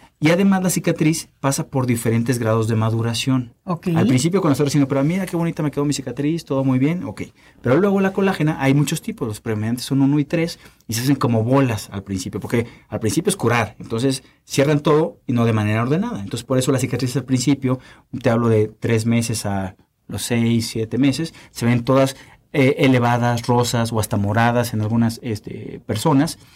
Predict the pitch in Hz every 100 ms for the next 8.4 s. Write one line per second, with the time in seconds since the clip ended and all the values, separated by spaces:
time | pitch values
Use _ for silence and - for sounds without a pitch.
0 | - - 123 - 139 - 143 147 143 170
1 | 156 - 143 - 117 117 117 113 98 95
2 | 101 123 - 113 117 147 147 160 160 202
3 | - _ - 107 - 107 - - - 110
4 | 117 127 123 127 135 131 127 131 131 165
5 | - - - 127 117 113 139 131 196 175
6 | 247 254 165 139 113 107 120 120 139 170
7 | 120 101 117 123 113 110 110 104 101 107
8 | 101 98 110 143